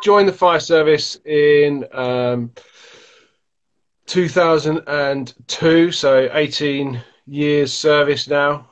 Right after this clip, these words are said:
uh, with Buckinghamshire Fire and Rescue Service. Um, away from the fire service,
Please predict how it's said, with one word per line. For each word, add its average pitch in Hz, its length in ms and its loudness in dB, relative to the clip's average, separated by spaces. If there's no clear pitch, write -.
uh, 123 340 -4
with 127 180 -4
Buckinghamshire 135 500 -4
Fire 127 180 -2
and 139 80 -4
Rescue 143 260 -8
Service. 143 520 -4
Um, 131 400 0
away 165 280 2
from 165 160 -4
the 151 60 -2
fire 160 260 2
service, 151 480 0